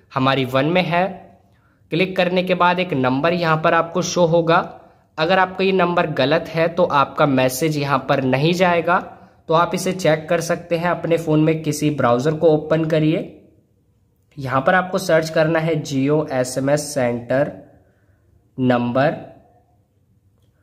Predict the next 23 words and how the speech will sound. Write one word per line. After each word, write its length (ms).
उसके 260
बाद 220
अपना 340
स्टेट, 420
जैसे 360
कि 100
अगर 220
आपका 360
उत्तर 340
प्रदेश 420
है 140
तो 80
आप 220
यहाँ 160
पर 140
एंटर 280
करेंगे, 460
अगर 300
आपका 280
दिल्ली 400
है 220
तो 180
दिल्ली 480